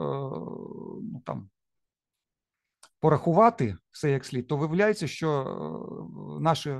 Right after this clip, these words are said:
смартфони випромінюють не лише основну гармоніку, а і, е,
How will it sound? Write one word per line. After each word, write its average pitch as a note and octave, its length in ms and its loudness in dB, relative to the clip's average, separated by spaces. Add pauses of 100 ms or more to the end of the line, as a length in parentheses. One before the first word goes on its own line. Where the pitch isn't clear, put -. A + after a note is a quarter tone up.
(280)
смартфони F#3 560 2
випромінюють D#3+ 420 2
не E3+ 60 0
лише E3+ 220 2
основну D#3+ 400 4
гармоніку, B2 640 -2 (460)
а A3+ 200 6 (120)
і, G3 260 -2 (420)
е, - 40 -18